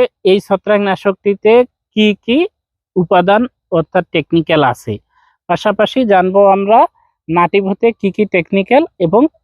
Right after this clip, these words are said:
কি কি উপাদান আছে। তো প্রথমে আমরা জানি এমিস্টার টপে দুইটি গ্রুপের টেকনিক্যাল দেওয়া থাকে, একটি হচ্ছে ট্রায়াজল শ্রেণীর আর একটি হচ্ছে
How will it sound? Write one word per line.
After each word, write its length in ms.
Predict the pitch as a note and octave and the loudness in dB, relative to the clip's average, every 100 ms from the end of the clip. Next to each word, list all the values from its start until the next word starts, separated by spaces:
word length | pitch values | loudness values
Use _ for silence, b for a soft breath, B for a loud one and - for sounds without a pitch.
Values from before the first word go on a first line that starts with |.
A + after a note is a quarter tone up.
| _ _ - | _ _ -4
কি 60 | G3+ | -2
কি 140 | A3+ | 0
উপাদান 400 | A3 C#3+ B2+ B2 A#2 | 0 0 -2 -2 -4
আছে। 220 | - A2+ - b b b b - | -10 -18 -20 b b b b -4
তো 100 | G3 | -2
প্রথমে 360 | A3+ A3+ A#3+ C4+ | 0 -2 0 2
আমরা 220 | B3+ B3 | 2 2
জানি 220 | A#3 A#3+ C4+ | 2 2 2
এমিস্টার 400 | G#3+ G#3 - A3+ G#3+ | 2 0 -2 -4 -2
টপে 260 | G#3+ A#3 A#3+ | -2 2 0
দুইটি 440 | F#3 G3 F#3+ G#3+ G#3 F#3 | 2 0 -2 -2 -2 -2
গ্রুপের 360 | F#3 F3+ F#3+ F#3 | -2 0 -2 -4
টেকনিক্যাল 440 | E3+ - F#3 F#3+ F3+ | -8 -4 -4 0 0
দেওয়া 220 | F3 F3+ | 2 0
থাকে, 360 | - F3+ - A3+ A#3+ _ _ _ _ - | 0 -6 -2 -2 -2 _ _ _ _ -6
একটি 280 | E3 - F3+ | -6 0 0
হচ্ছে 260 | F3 - G3+ | 0 0 -4
ট্রায়াজল 540 | - E3 E3+ F3 G#3 | 0 0 0 0 -2
শ্রেণীর 380 | G#3 A#3+ B3+ D#4+ - | 0 -2 0 -2 -2
আর 100 | E3+ | -2
একটি 220 | E3+ - D#3+ | -2 -4 -2
হচ্ছে 280 | E3+ - | -2 -2